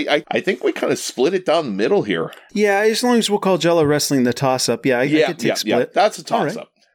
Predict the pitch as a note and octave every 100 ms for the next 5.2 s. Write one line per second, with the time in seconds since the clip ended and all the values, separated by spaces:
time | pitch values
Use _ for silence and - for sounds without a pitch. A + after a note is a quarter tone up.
0 | _ B3+ B3+ A#2 A#2+ - F#3+ E3 D3 C#3+
1 | D3+ B2+ C3+ C3 B2+ A#2+ A#2 G#2+ E3 C4
2 | - B3 C4 B3 A#3+ A#3 G#3+ A3+ A#3 G#3
3 | G#3 G3 G3+ G3+ G3 G3 F3 F3 E3 -
4 | - F3 G3+ - C#4+ C#4+ G#3+ F#3 D#3+ F#3+
5 | G#3 G#3